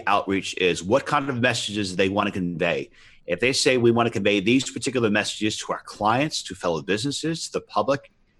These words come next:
you should lay out a strategy going forward on how to attain those. Not all strategies or messages can be conveyed through public relations, but a lot of them can be. And when you do P R,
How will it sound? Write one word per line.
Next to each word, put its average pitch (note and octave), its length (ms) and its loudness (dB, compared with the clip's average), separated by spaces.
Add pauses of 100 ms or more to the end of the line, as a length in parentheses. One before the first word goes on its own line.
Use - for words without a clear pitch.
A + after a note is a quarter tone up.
(120)
you G2 80 -12
should G#2 200 -6
lay A#2 180 4
out B2+ 120 2
a A#2+ 40 0
strategy A2+ 460 0
going G#2 240 -2
forward G#2 360 0
on F2 60 -4
how F2+ 140 -2
to G2 140 0
attain G2+ 340 -4
those. D2 300 -6 (260)
Not C#3+ 240 2
all D3+ 240 4
strategies A2+ 720 0
or G2 160 -2
messages A2 400 -2
can G2 140 -6
be F#2+ 80 -4
conveyed G#2+ 320 -2
through G2 100 -12
public G#2+ 280 -2
relations, G2+ 440 -2
but G2 120 -4
a F#2+ 40 0
lot A2 240 4
of D3 80 2
them C3 160 0
can A#2+ 280 0
be. C2 280 -6 (480)
And G#2+ 340 0 (460)
when B2 160 2
you C3+ 140 2
do C#3 240 0
P C3+ 200 -2
R, A2+ 360 4